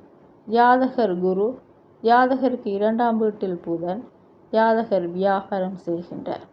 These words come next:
அதாவது ஜாதகராக நாங்க குருவை எடுக்கின்றோம், அவருக்கு இரண்டாம் வீட்டில் பார்த்தீங்கன்னா புதன் இருக்கிறார். அப்போ ஜாதகர் வியாபாரம் செய்கின்றார் என்று சொல்லலாம்.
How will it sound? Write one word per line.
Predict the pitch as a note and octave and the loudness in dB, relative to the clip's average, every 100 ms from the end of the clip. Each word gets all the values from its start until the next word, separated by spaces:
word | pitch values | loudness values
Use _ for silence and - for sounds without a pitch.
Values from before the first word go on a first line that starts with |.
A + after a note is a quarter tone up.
| _ - | _ -12
அதாவது | F#3+ F3+ E3 E3 E3 | -8 -6 -4 -4 -6
ஜாதகராக | E3 E3+ F3+ G3+ F#3 F3+ F3 | -4 -4 -4 -2 -2 -2 -4
நாங்க | F3 F3 E3+ | -6 -4 -4
குருவை | E3+ F#3 G#3+ | -4 -2 0
எடுக்கின்றோம், | A3 A3+ B3 A3+ A3+ A3+ B3 - - - | 0 0 -2 -2 -2 -4 -6 -18 -20 -4
அவருக்கு | A3 B3+ D4+ C#4 B3+ | 0 2 2 0 -2
இரண்டாம் | B3 B3 B3 A#3+ | 0 0 0 0
வீட்டில் | A3+ A3 G#3 G#3 | -2 -2 -2 0
பார்த்தீங்கன்னா | F#3+ F#3 F3+ F3 E3+ | -2 -4 -8 -4 -4
புதன் | E3+ G#3+ B3+ C4 | -2 0 2 2
இருக்கிறார். | A#3 A3+ A3+ A3 G#3+ G#3+ - | 0 -4 -4 -4 -4 -8 -8
அப்போ | G3 F#3+ G#3 F#3+ A#3 - - - | -8 -6 -6 -6 -8 -16 -20 -6
ஜாதகர் | G#3+ G#3 F#3+ F#3+ F3+ | -2 0 -2 -4 -4
வியாபாரம் | F3+ G3+ A3+ B3+ B3+ A#3+ A3+ | -2 0 0 0 -4 -4 -4
செய்கின்றார் | - F3+ - E3 D3+ E3+ - - _ - | -6 -8 -8 -14 -10 -10 -12 -20 _ -8
என்று | G3 F3 F3+ | -8 -8 -14
சொல்லலாம். | - F3+ D3+ F3+ | -14 -12 -12 -12